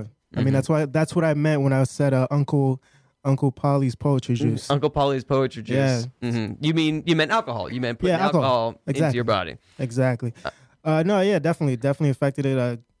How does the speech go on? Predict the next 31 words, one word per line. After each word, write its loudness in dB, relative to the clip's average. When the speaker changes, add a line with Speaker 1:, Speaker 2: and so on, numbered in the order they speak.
Speaker 1:
depending 0
on 2
what -2
kind 0
of 0
mood 2
I 2
was 0
in, 0
would 0
Speaker 2:
Mm-hmm. -2
Speaker 1:
really 0
dictate -4
how 0
drunkenly 0
I 4
would 2
paint -2
certain 0
pictures. -2
Speaker 2:
Okay. 0
Speaker 1:
Or 4
paintings, -4
portraits. 0
Speaker 2:
Well, 2
people 2
have 0
described 0
your 2
work 0
as, -2